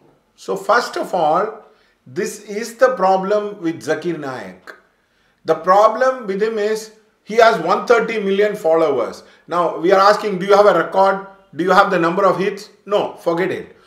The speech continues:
I don't have any followers because I am a lover of God and everybody is a lover of God.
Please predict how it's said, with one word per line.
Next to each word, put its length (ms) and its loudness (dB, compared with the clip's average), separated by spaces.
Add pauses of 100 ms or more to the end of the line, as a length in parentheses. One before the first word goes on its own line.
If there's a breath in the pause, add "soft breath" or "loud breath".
(200 soft breath)
I 220 2
don't 180 2
have 140 6
any 180 -2
followers 680 0 (340 soft breath)
because 400 4
I 140 2
am 100 -4
a 80 2
lover 340 4
of 180 2
God 280 8
and 140 2
everybody 420 0
is 120 -4
a 60 2
lover 320 2
of 160 0
God. 400 0